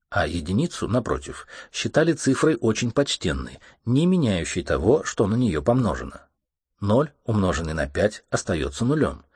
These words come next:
Единица, умноженная на пять, становится пятью. Но, в конце концов, всё уладилось. Церковь слишком нуждалась в хороших бухгалтерах для того, чтобы не понять чисто материалистическую выгоду использования ноля.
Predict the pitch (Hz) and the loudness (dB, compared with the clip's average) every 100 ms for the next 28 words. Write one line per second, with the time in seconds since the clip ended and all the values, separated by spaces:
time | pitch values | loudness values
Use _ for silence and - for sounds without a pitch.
0 | - - - 127 120 110 92 95 151 - | -20 -20 -6 -2 2 2 0 0 0 2
1 | 143 147 143 143 139 139 147 143 - - | 2 4 2 2 2 2 2 0 -2 -4
2 | - 98 80 71 107 131 - - - - | -2 0 -2 -4 -4 -4 -4 -8 -10 -18
3 | _ _ - - - 127 185 190 135 113 | _ _ -18 -18 -6 0 2 2 2 2
4 | 107 87 80 71 156 - - - 95 90 | 0 -2 -4 2 2 2 -8 -2 2 2
5 | 65 67 73 - - - - - - - | 2 -2 -6 -8 -12 -16 -20 -20 -10 0
6 | 147 - 147 - - 135 - 127 131 120 | 2 2 -2 -2 -2 -2 0 0 2 2
7 | 117 78 69 - 87 85 90 85 87 120 | 2 2 -2 -2 0 0 -2 -2 2 2
8 | 113 71 - - 110 113 117 110 - 104 | 2 -4 -6 -4 -2 0 0 0 -2 0
9 | 110 113 127 113 120 110 76 - - - | 0 0 -2 0 0 0 -2 -6 -12 -10
10 | 85 85 82 101 104 101 85 76 - - | -6 -6 -4 -2 -2 -2 -4 -6 -10 -10
11 | - - 175 165 151 131 135 123 143 - | -8 -4 0 2 2 2 0 0 -2 -2
12 | 92 73 71 71 73 80 - 98 - - | -4 -4 -4 -8 -8 -10 -6 -4 -4 -10